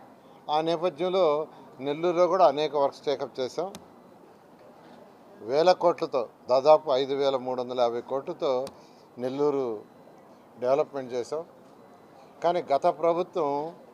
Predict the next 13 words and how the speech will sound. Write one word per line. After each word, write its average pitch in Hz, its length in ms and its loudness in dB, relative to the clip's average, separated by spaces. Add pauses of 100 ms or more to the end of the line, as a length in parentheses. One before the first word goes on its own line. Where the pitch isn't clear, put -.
(520)
ఏదైతే 170 540 0
వర్క్స్ 139 440 2
టేకప్ 160 400 0
చేసి 139 640 -4 (580)
కొద్ది 190 280 -2
కొద్దిగా 196 380 4
మిగిలిపోయినా 170 500 -2
అవన్నీ 170 280 -2
వదిలేసినాయి, 151 540 0 (760)
అన్నీ 196 200 -4
వదిలేసినాయి. 185 540 0
అండర్‌గ్రౌండ్ 143 480 -2
డ్రైనేజ్ 175 360 0